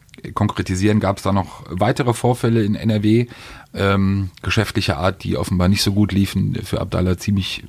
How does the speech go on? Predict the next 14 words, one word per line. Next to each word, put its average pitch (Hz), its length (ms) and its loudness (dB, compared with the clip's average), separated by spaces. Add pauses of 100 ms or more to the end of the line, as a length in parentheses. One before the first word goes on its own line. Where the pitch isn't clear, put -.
(120)
um 90 240 -8
nicht 85 180 -2
zu 90 100 -6
sagen, 87 460 -2
ziemlich 92 220 2
schlecht - 260 0
liefen 98 340 2
und - 200 -4
auch 90 240 -6 (560)
offenbar 117 500 4
mit 117 160 0
ein 107 120 0
paar 101 440 2 (2500)
Blessuren 92 580 -2